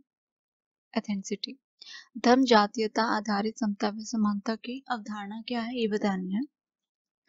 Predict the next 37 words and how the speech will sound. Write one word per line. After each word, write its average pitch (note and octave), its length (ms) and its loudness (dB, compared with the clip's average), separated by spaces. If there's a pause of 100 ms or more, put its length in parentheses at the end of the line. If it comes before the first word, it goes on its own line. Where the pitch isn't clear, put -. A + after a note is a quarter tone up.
(380)
उसके A3+ 180 4
बाद A#3 240 6
है B3+ 60 8
relation A#3+ 340 8
between A3+ 360 0
school G#3+ 400 -4
and G#3 160 -10
society, G#3 420 -10 (340)
विद्यालय A3 480 0
व B3+ 100 -8
समाज A3 400 -6
के A#3 100 -4
बीच G#3+ 240 -4
में G#3+ 140 -4
क्या G#3+ 200 -8
संबंध G#3+ 460 -8 (120)
है, A3+ 100 -14
वो G#3+ 120 -12
बताना G3+ 360 -10
है। B3+ 100 -12 (440)
ये A3+ 120 2
है A#3 100 -4
आपके G#3+ 380 -4 (1120)
eight A3 140 2
marks G#3 300 -8
के G#3+ 80 -2
question, A3+ 480 -10 (460)
दो G#3+ 200 0
question A3+ 260 -10
यहाँ A#3 160 -10
पर A3+ 160 -6
given A3+ 340 -6
है, A#3 200 -12
वन G#3+ 220 -10
question G#3 300 -10
four G#3+ 220 -8
mark A3 200 -8